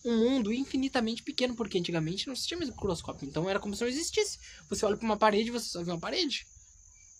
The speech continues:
Né? E com o microscópio, a gente descobriu um mundo que nem suspeitávamos. Com o telescópio, nós descobrimos milhares de mundos em que não suspeitávamos. Mas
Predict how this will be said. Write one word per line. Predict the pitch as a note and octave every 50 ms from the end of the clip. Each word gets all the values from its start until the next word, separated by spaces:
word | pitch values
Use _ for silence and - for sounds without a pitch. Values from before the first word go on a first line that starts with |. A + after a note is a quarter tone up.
| - - - - - - - - - - - - -
Né? | D#3 D#3 D#3 D#3
E | D#3
com | G#3
o | A3
microscópio, | A3+ A3 A3 A3 A3 G#3+ - - - F#3 F#3+ - - C#4 D4+ - - - - -
a | C#4 G3+
gente | G#3+ A3+ G#3+
descobriu | - A3 - - G#3+ F#3+ G3+ A#3+
um | A#3+
mundo | A3 A3 B3 C4+ B3+
que | - A#3
nem | G3 G3+ A3+ B3+
suspeitávamos. | - - - - - C4 A3+ - G#3+ F#3+ F3 D3 B2 - - - - - - - - - - -
Com | C4 D4 F4
o | E4
telescópio, | - - - G3+ G3+ - - G3+ A3 A3 A#3+ A#3
nós | A3+ G3+ F3+
descobrimos | F#3+ G3 - - G3 F3 G3+ A#3 B3+ C4 A3+
milhares | G#3 A#3+ A3+ G#3 G#3 G#3 B3+ C#4+ C#4 A#3 F#3+
de | A3 A3
mundos | G3 F3+ F#3 G3 G#3 G3+ E3+ - - - - - - - - - - - - - - - - - - - - - -
em | G3 G#3+
que | G#3 C#4 C#4 C4+ C4 C#4 E4 - - - - - - - - -
não | G#3+ A3 A3+ A3
suspeitávamos. | - A3 - - D4 D4+ - B3+ G#3+ G3+ F3 D#3 C#3+ D3 - - - - - - - - - - - - - - - - - - - - - - - - - - - - - - - - - - - - - - - - -
Mas | - G3 G3+ G3+ G3 D#3+ D#3+ - - - -